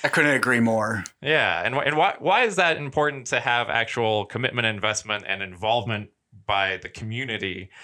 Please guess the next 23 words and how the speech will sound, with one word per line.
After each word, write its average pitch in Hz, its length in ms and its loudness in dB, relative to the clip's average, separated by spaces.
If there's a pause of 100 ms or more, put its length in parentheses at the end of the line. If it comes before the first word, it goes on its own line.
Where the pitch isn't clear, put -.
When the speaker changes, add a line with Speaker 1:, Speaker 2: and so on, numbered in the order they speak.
(220)
Speaker 2:
um, 98 320 0
in 101 80 -8
terms 104 340 -6
of 95 200 -4
translating 101 1000 0
these, 92 360 -6 (180)
you 98 160 -6
know, 87 140 -2
revitalization 95 1000 -2
projects 95 640 -4
and, 90 260 -18
and 107 140 -4
efforts 95 380 -6
into 90 160 -12
something 90 380 -10
that 87 120 -6
will 90 140 -4
actually, 90 640 -6 (440)
you 92 120 -6
know, 87 240 -2 (240)
carry 120 260 2
forward 117 460 0
into 101 440 -4